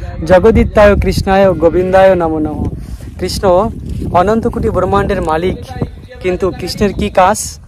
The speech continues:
কৃষ্ণের তেত্রিশ কোটি demigod ব্রহ্মা শিবকে কৃষ্ণ লাগিয়ে রেখেছে এই সংসারে। তারা বিভিন্ন দায়িত্ব পালন করে, এই দুনিয়াকে পরিচালনা করে, কিন্তু কৃষ্ণের কি কাজ? কৃষ্ণের কাজ হচ্ছে তার শুদ্ধ ভক্ত,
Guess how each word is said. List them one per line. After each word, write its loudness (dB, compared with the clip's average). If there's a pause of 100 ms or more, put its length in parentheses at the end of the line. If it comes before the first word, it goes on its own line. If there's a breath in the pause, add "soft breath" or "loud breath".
(520)
কৃষ্ণের -2
তেত্রিশ -2
কোটি -4
demigod 4
ব্রহ্মা 0
শিবকে -2
কৃষ্ণ -4
লাগিয়ে 4
রেখেছে -2 (520 loud breath)
এই 4
সংসারে। -2 (440 loud breath)
তারা 6
বিভিন্ন 2
দায়িত্ব 2
পালন 2
করে, -2 (360 loud breath)
এই 2
দুনিয়াকে 0
পরিচালনা 0
করে, 2
কিন্তু -4
কৃষ্ণের 0
কি 0
কাজ? -2 (420 loud breath)
কৃষ্ণের 2
কাজ 4
হচ্ছে -2
তার 2
শুদ্ধ -2
ভক্ত, 0